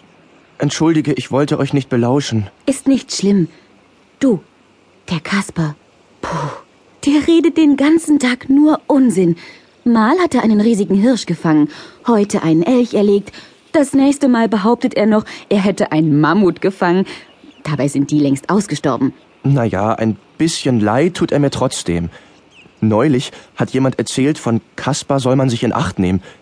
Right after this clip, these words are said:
Speaker 1: denn der könne zaubern. <laughs> Das soll glauben, wer will. Ein bisschen komisch ist er schon manchmal. Aber trotzdem ist er irgendwie ein netter Kerl.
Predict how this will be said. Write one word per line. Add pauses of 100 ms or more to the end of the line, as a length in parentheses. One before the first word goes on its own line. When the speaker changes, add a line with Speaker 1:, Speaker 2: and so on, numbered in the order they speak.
(100)
Speaker 1:
denn
der
könne
zaubern. (260)
<laughs>
Das
soll
glauben,
wer
will. (520)
Ein (340)
bisschen (120)
komisch
ist
er
schon
manchmal. (540)
Aber
trotzdem
ist
er
irgendwie
ein
netter
Kerl.